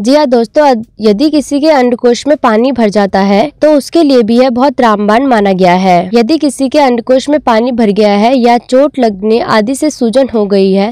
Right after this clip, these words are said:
तो माजो फल आपका कच्चा सादी साबुत होगा। पानी भरने की दशा में दस ग्राम माजो फल और आठ ग्राम फिटकरी पानी में महीन पीसकर इसका पेस्ट बना लीजिए, फिर अंडकोश पर लेप कर कर इसे एक घंटे तक ऐसे ही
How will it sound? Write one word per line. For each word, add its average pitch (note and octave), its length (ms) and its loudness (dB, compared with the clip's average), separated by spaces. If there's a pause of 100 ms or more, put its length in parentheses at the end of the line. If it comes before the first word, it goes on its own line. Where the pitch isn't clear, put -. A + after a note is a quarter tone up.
(160)
तो C4 120 4
माजो C4 380 0
फल A#3 400 -2 (140)
आपका A#3 400 0
कच्चा C4+ 400 -4
सादी A#3 400 -2
साबुत G#3+ 460 -2
होगा। F3 320 -2 (100)
पानी C#4+ 300 0
भरने C#4 320 0
की D4 160 -2
दशा A#3 320 0
में B3 260 2
दस C4 260 0
ग्राम B3 220 2
माजो A3 360 2
फल A3+ 280 0
और B3+ 280 -2
आठ B3 260 0
ग्राम A#3+ 280 0
फिटकरी A3 480 -2
पानी A3 340 0
में A#3 180 0
महीन C4 400 0
पीसकर A3+ 500 -2
इसका C4+ 220 -2
पेस्ट G#3 380 -2
बना F#3+ 240 0
लीजिए, F3+ 440 -2 (380)
फिर F4+ 160 0
अंडकोश D#4 540 0
पर C4 220 -2
लेप G#3 360 -2
कर G3+ 160 0
कर A#3 220 -2
इसे A#3+ 240 -2
एक D4+ 300 -2
घंटे G3+ 340 -2
तक B3+ 300 -4
ऐसे G3 280 -2
ही A#3+ 200 -2